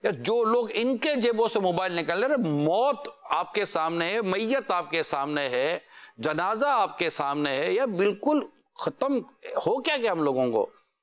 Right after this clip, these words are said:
क्या मतलब कि कब्रिस्तानों में जाकर हम करप्शन करेंगे, जनाजों में जाकर करप्शन? मौत नसीहत के लिए काफ़ी है, बंदा मौत को देखकर तो वैसे ही तौबा कर लेता है गुनाहों से, और यहाँ तो जनाजे में जाकर, यार,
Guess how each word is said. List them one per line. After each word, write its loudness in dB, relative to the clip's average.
क्या 0
मतलब -2
कि 6
कब्रिस्तानों 0
में 2
जाकर 0
हम 0
करप्शन -2
करेंगे, 0
जनाजों 0
में 2
जाकर 2
करप्शन? -2
मौत 2
नसीहत 0
के -2
लिए 0
काफ़ी -2
है, 2
बंदा 0
मौत 0
को 4
देखकर 0
तो 0
वैसे 2
ही -2
तौबा 0
कर 0
लेता 0
है 0
गुनाहों 0
से, -8
और 2
यहाँ 2
तो 4
जनाजे 0
में 2
जाकर, 2
यार, 0